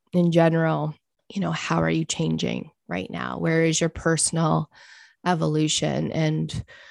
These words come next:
we can definitely look at Neptune towards this, as we are about to have a Neptune and Jupiter conjunction in,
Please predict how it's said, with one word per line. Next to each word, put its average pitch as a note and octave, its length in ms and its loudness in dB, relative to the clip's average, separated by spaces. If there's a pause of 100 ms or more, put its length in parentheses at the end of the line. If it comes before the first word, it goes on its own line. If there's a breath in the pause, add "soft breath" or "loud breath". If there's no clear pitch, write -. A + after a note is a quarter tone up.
(280 loud breath)
we F3+ 100 -2
can E3+ 180 2
definitely E3+ 400 4
look E3 260 0
at D#3+ 240 2
Neptune D#3+ 560 0
towards D3+ 380 0
this, D#3 300 -2
as D3+ 160 -6
we D#3 340 -2
are D#3 140 2
about D#3+ 400 0
to - 160 -6
have D3+ 400 -2
a - 60 -6
Neptune D#3 600 -2
and D3+ 240 -2
Jupiter D#3 420 0
conjunction D#3 840 -6
in, D#3 440 -6